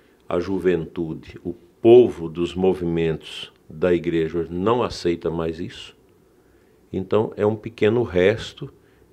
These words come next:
que vai fenecendo a cada ano que passa. Mas isso deixou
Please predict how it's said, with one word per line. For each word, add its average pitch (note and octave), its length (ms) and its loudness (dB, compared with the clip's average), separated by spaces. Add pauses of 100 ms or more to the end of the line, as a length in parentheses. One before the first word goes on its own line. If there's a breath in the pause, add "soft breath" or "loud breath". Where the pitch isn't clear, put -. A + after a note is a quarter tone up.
que - 140 -8
vai G2 220 2
fenecendo F#2+ 800 0
a G2 40 -2
cada G2+ 280 0
ano G2 180 0
que F#2 140 -10
passa. - 480 -4 (500 soft breath)
Mas F2 380 0
isso F#2+ 260 -6
deixou F#2+ 720 0